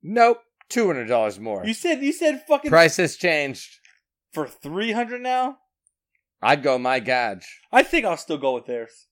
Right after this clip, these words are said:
Speaker 1: You're a nasty motherfucker.
Speaker 2: Well, I know, but I'm also, I'm
Speaker 1: Kesha
Speaker 2: a
Speaker 1: would look down at you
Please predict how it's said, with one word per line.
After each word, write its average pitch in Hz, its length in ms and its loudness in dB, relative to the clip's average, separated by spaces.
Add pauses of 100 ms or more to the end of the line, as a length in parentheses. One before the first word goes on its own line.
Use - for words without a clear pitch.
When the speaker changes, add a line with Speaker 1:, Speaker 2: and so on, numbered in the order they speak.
(340)
Speaker 1:
You're 107 200 -4
a 85 40 -10
nasty 92 520 -6
motherfucker. 98 580 -12
Speaker 2:
Well, 311 80 -2
I 254 240 0
know, - 320 -20
but 165 140 -4
I'm 247 240 -6
also, 220 380 -6
I'm 208 40 -10
Speaker 1:
Kesha 165 460 2
Speaker 2:
a 120 40 -2
Speaker 1:
would 110 180 -6
look 107 200 -10
down 98 300 -8
at 90 40 -16
you 92 320 -14